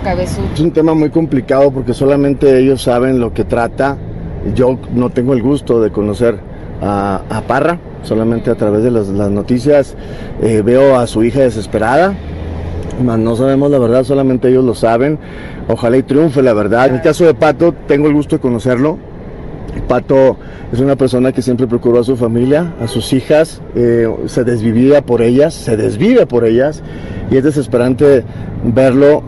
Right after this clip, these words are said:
Speaker 2: ante tanta injusticia de declaraciones. Es bien difícil, bien lo dijiste, como hombre, es, es, no puedes ni siquiera negar a una persona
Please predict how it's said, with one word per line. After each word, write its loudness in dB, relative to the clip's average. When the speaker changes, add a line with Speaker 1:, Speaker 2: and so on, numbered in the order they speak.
Speaker 2:
ante -2
tanta 0
injusticia 0
de 6
declaraciones. -2
Es 0
bien 2
difícil, 2
bien 4
lo 4
dijiste, 0
como 0
hombre, 2
es, -2
es, -2
no 2
puedes 4
ni 2
siquiera 2
negar 4
a 6
una 4
persona 0